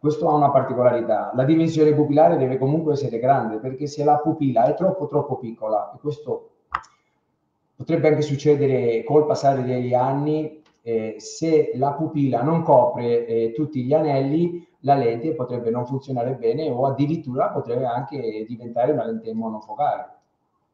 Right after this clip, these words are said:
Poi ci sono le lenti diffrattive che per dividere la luce non usano la, la refrazione, ma usano la diffrazione. Quindi, eh, è così che si divide la luce.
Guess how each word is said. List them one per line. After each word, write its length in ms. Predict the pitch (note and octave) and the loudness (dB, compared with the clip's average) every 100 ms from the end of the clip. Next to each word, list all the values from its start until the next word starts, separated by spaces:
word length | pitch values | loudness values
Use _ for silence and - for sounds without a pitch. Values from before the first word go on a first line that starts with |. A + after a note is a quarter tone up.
| _ _ _ _ _ _ _ _ _ _ _ _ _ _ _ _ | _ _ _ _ _ _ _ _ _ _ _ _ _ _ _ _
Poi 140 | F3 | -2
ci 100 | E3 | 0
sono 340 | D#3+ F3+ F3 C#3+ | 0 2 2 2
le 100 | C#3+ | 2
lenti 280 | D#3+ C#3+ B2+ | 2 0 -2
diffrattive 920 | D3 E3+ F3 F3 D3+ D3+ F3+ - - | -2 2 2 4 4 4 2 -2 2
che 200 | D3+ D3 | 4 4
per 220 | C3+ B2+ | 2 -2
dividere 480 | C#3+ F3+ D3 C3 C3 | 0 2 2 2 4
la 100 | C3+ | 4
luce 440 | E3 C#3+ D#3+ F3 | 4 0 -2 -2
non 160 | B2+ C3+ | 0 0
usano 360 | F#3+ C#3+ B2+ | 0 0 0
la, 360 | A#2+ A2+ A2 A2 | 2 2 2 0
la 380 | A2+ A2 A2 G#2+ | 0 0 0 0
refrazione, 640 | - - F3 - D3+ E3+ | -4 -4 -6 0 2 2
ma 240 | D3+ D3+ D3+ | 0 2 2
usano 500 | C#3 C#3 D#3 D3+ C3 | 0 -2 -2 -2 2
la 340 | C3 - - A2+ | 4 2 -2 -8
diffrazione. 680 | C3 B2+ A2 - F#2 F#2 | -6 -4 -6 -8 -16 -18
Quindi, 400 | A#2 A#2 G#2+ G2+ _ _ _ _ | -16 -12 -12 -14 _ _ _ _
eh, 680 | A#2+ A#2 A#2 A2+ A2+ - - _ _ | -6 -2 2 2 2 -4 -14 _ _
è 160 | C#3+ D3 | -6 -2
così 480 | E3+ - D3 F3 | -2 0 0 0
che 180 | - D3+ | 0 0
si 160 | - C#3+ | 0 -2
divide 320 | B2 B2+ A#2 | -2 -2 -2
la 120 | G#2+ | -2
luce. 420 | G2 F#2+ G2 F#2+ | -2 -8 -16 -20